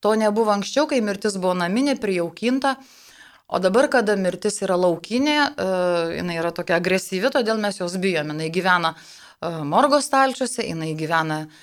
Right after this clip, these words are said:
reanimacijos palatose, automobiliuose su švyturėliais, bet jinai negyvena žmonių namuose.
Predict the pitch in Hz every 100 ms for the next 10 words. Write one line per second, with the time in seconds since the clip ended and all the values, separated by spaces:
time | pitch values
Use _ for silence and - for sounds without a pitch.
0 | - 160 156 156 214 277 285 277 247 247
1 | 247 254 226 - 202 190 170 - 160 160
2 | 156 170 285 277 254 240 - 208 214 214
3 | 220 196 175 175 208 247 254 240 214 214
4 | 226 208 190 190 196 190 180 175 180 156